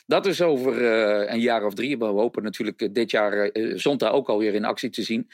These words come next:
Maar Jurgen, we gaan het hebben over die hele bijzondere Grand Prix van tweeduizend vijf. Tenminste, ik vond het een hele bijzondere Grand Prix. Ik denk dat het uiteindelijk voor jou ook een bijzondere wedstrijd was. Voordat we het er uitgebreid a-, over gaan hebben.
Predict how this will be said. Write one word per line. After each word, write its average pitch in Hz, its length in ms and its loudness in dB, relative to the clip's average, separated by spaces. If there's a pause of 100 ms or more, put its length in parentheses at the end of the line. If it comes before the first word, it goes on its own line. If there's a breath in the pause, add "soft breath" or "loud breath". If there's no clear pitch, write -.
(300 loud breath)
Maar 139 140 2
Jurgen, 196 260 2
we 180 100 2
gaan 180 180 0
het 175 100 0
hebben 202 280 2
over 143 360 0
die 151 240 -2
hele 180 200 0
bijzondere 147 500 -2
Grand 135 240 0
Prix 143 300 -6
van 120 140 -4
tweeduizend 120 480 0
vijf. 104 200 0
Tenminste, 123 380 -4
ik 165 120 -2
vond 139 180 0
het 113 140 -2
een 113 60 0
hele 120 200 2
bijzondere 110 420 -2
Grand 107 240 -4
Prix. 117 160 -2
Ik 113 60 -8
denk 123 180 2
dat 120 140 2
het 110 200 -2
uiteindelijk 139 580 0 (320 soft breath)
voor - 160 -2
jou 143 320 4
ook 170 260 2
een 139 140 0
bijzondere 127 420 0
wedstrijd 120 340 0
was. 131 200 -2
Voordat 190 320 2
we 185 60 0
het - 100 -6
er - 80 -6
uitgebreid 160 600 0
a-, 117 180 0
over 123 280 0
gaan 117 200 -2
hebben. 117 340 0